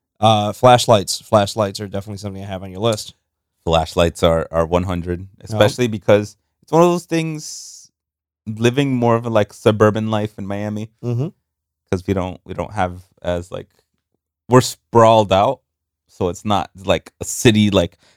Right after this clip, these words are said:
Speaker 2: Junction that you're just, like, everyone's just together. But on your block, everyone has their flashlight. And at night, it's, it's just to make sure everyone's okay. It's one of those things, like, everyone comes out, has their flashlight, make sure everyone's all right. They'll go like this, they'll flash.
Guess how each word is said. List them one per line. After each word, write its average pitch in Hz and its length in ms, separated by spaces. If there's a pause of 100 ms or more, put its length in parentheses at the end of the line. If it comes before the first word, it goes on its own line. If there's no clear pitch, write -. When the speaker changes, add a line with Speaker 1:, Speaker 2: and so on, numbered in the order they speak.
(120)
Speaker 2:
Junction 101 220
that 98 60
you're 95 140
just, - 160
like, 76 140
everyone's 98 380
just - 120
together. 98 360 (400)
But 143 340 (680)
on 117 100
your 113 120
block, 131 460
everyone 104 340
has 101 180
their 98 100
flashlight. 101 480
And 87 300
at 85 140
night, 165 340 (680)
it's, - 260
it's 104 180
just 113 100
to 117 60
make 113 160
sure 120 100
everyone's 120 260
okay. 123 320 (340)
It's - 80
one 127 100
of 127 60
those 131 160
things, 143 320
like, 113 240
everyone 120 320
comes 113 240
out, 131 300
has 110 160
their 104 100
flashlight, 147 600
make 113 120
sure 113 160
everyone's 107 280
all 98 120
right. 143 380
They'll 107 100
go 104 100
like 98 180
this, 143 200
they'll 90 140
flash. 147 260